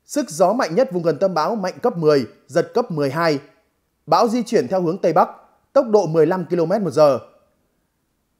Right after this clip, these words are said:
Đến bảy giờ ngày hai mươi lăm tháng mười, vị trí tâm bão ở vào khoảng mười bảy phẩy một độ Vĩ Bắc, một trăm mười bảy phẩy chín độ Kinh Đông, trên vùng biển phía đông, khu vực Bắc Biển Đông,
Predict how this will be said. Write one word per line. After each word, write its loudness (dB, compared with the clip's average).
Đến 4
bảy 4
giờ 2
ngày -2
hai -6
mươi 0
lăm 0
tháng -8
mười, 6
vị -4
trí -6
tâm -2
bão 0
ở -2
vào 2
khoảng -4
mười 0
bảy 2
phẩy -6
một 2
độ 0
Vĩ -2
Bắc, 2
một 0
trăm 0
mười 0
bảy 4
phẩy -2
chín -6
độ 0
Kinh -4
Đông, 6
trên 4
vùng -4
biển 0
phía -4
đông, 4
khu -6
vực -2
Bắc -2
Biển -2
Đông, 4